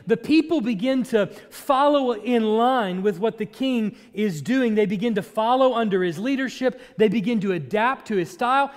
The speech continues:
In some cases in Israel's history, he leads them off into idolatry.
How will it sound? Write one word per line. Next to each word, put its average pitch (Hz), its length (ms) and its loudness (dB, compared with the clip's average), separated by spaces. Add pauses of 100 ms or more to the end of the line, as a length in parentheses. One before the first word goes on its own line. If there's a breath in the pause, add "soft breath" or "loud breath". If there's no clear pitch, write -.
(100)
In 185 120 -4
some 285 260 2
cases 240 380 -4
in 202 80 -2
Israel's 233 400 -2
history, 262 340 -4
he 220 140 0
leads 226 340 -2
them 226 140 0
off 214 180 2
into 185 180 -6
idolatry. 240 720 -2